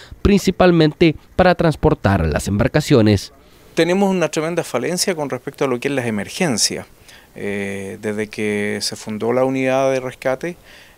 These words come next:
Speaker 2: no tenemos vehículos para transportar nuestras embarcaciones. Esto nos lleva a que tenemos que perder mucho tiempo en llegar a lo que es cuando se produce una emergencia en el río, ya que las embarcaciones que tenemos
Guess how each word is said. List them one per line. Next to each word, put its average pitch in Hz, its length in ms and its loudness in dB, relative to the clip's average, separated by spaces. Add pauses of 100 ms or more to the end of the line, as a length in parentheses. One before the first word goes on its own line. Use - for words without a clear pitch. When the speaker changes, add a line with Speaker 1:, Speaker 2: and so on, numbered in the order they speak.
(460)
Speaker 2:
no 131 200 -2
tenemos 127 440 0
vehículos 127 580 0
para 110 360 -2
transportar 113 720 -2
nuestras 170 320 -10
embarcaciones. 120 920 -4 (520)
Esto 131 420 0
nos 120 160 -2
lleva 135 260 4
a 135 40 0
que 120 680 -2
tenemos 120 300 -4
que 131 120 -6
perder 113 280 -4
mucho 139 340 -4
tiempo 151 380 -4
en 117 80 -6
llegar 120 640 -2
a 117 140 -6
lo 110 160 -6
que 123 180 -4
es 123 100 -6
cuando 120 280 -10
se - 120 -8
produce 120 360 -6
una 120 80 -6
emergencia 139 480 -6
en 139 60 -6
el 156 100 -4
río, 143 320 -4 (500)
ya 127 220 0
que 127 720 0
las 117 180 -4
embarcaciones 123 520 -4
que 160 120 -6
tenemos 151 400 -6